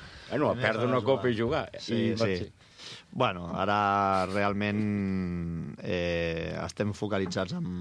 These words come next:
Speaker 2: en lo que hem d'estar, no, no pensar en altres coses. Crec que seria una equivocació per, per part meva o, o per part de, d'alguna altra persona. Anar pensant en algú crec que seria també una falta de respecte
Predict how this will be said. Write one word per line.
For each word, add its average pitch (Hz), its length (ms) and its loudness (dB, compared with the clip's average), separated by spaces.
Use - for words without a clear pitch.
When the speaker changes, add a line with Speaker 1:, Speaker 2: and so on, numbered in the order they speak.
Speaker 2:
en 98 120 -4
lo 92 120 -4
que 95 100 -4
hem 98 120 -2
d'estar, 104 480 -4
no, 92 440 -6
no 95 140 -4
pensar 95 300 -2
en 92 80 0
altres 92 260 -4
coses. 110 420 0
Crec 95 200 -6
que 95 120 -4
seria 95 320 2
una 95 160 -2
equivocació 98 540 0
per, 90 280 -2
per 95 200 -6
part 92 180 -4
meva 120 400 2
o, 98 220 2
o 87 40 -4
per 87 200 -4
part 92 220 -2
de, 92 120 0
d'alguna 95 300 -2
altra 95 160 -2
persona. 113 420 -2
Anar 113 140 2
pensant 107 580 2
en 101 120 2
algú 110 420 2
crec 180 220 -6
que 123 80 -4
seria 104 260 2
també 101 220 -2
una 98 140 0
falta 95 340 0
de 92 100 -2
respecte 104 540 -2